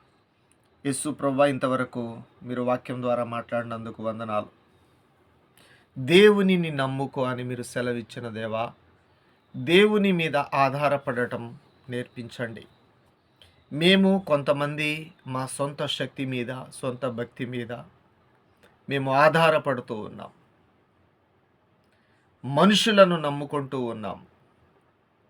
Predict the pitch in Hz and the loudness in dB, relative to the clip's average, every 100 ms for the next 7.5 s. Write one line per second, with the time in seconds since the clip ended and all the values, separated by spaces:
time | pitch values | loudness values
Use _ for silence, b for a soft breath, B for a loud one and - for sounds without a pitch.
0 | _ _ _ _ _ _ _ _ _ _ | _ _ _ _ _ _ _ _ _ _
1 | 117 110 113 110 - 123 147 170 180 170 | -10 -8 -10 -14 -14 -8 0 4 4 2
2 | 151 143 127 113 120 113 120 123 117 120 | -2 -6 -4 -4 -2 -2 -2 -4 -6 -8
3 | 113 120 - 131 143 B B B B B | -8 -10 -8 -8 -10 B B B B B
4 | - 127 151 180 190 190 185 165 180 185 | -4 2 6 8 8 6 4 4 6 6
5 | 185 165 - 131 135 139 - 120 - 120 | 4 0 -2 -4 -4 -6 -10 -12 -8 -10
6 | 120 135 170 220 220 208 202 175 151 151 | -8 2 4 6 4 4 2 2 0 -2
7 | 170 185 190 190 185 | 0 0 2 2 0